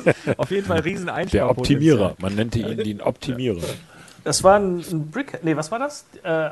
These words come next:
Speaker 3: der Helm, ne? Der, oder
Speaker 1: Ja,
Speaker 3: diese,
Speaker 1: den,
Speaker 3: diese
Speaker 1: ähm,
Speaker 3: Büste.
Speaker 1: Ey, krass, bei dem Boba Fett Helm hab ich so ein zwei mal acht Brick oder so übrig gehabt, ne? So ein Riesending, <laughs> so ein Riesenstein.
Speaker 2: Ja.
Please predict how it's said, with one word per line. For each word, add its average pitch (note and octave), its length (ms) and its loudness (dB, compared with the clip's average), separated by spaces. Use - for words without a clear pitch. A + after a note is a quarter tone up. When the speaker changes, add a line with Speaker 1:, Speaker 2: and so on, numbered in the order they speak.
Speaker 3:
der D#3+ 320 -4
Helm, C#3+ 320 -2
ne? F#3 140 -4
Der, C3+ 220 -4
oder C#3 80 -2
Speaker 1:
Ja, D3 160 4
Speaker 3:
diese, C3+ 140 -2
Speaker 1:
den, C3+ 100 -2
Speaker 3:
diese C3 200 -4
Speaker 1:
ähm, A#2+ 180 2
Speaker 3:
Büste. A2+ 360 -2
Speaker 1:
Ey, C3 160 -4
krass, D3 320 -4
bei C3+ 160 -6
dem B2+ 160 -8
Boba C#3 220 -4
Fett - 200 -10
Helm B2 200 -10
hab C3+ 140 -8
ich B2+ 100 -16
so C3 100 -12
ein B2+ 140 -12
zwei - 200 -8
mal D#3 220 -6
acht - 300 -8
Brick E3+ 400 -4
oder A2+ 200 -6
so A2+ 200 -8
übrig A#2 280 -8
gehabt, G#2+ 280 -10
ne? B2+ 100 -12
So C3 80 -8
ein A#2+ 60 -8
Riesending, E3 680 -8
<laughs> - 160 -8
so G#3 60 -8
ein F3 40 -16
Riesenstein. C#3 880 -10
Speaker 2:
Ja. - 160 -16